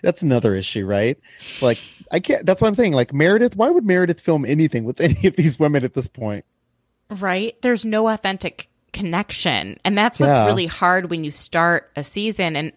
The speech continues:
Speaker 2: and I think we'll, you know, go into Miami next. But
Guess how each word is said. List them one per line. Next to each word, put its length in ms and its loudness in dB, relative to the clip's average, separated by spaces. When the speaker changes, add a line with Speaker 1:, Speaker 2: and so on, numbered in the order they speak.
Speaker 2:
and 100 -4
I 100 -2
think 280 -8
we'll, 320 -4
you 120 -2
know, 100 -2
go 320 2
into 440 -4
Miami 540 0
next. 440 -2
But 240 0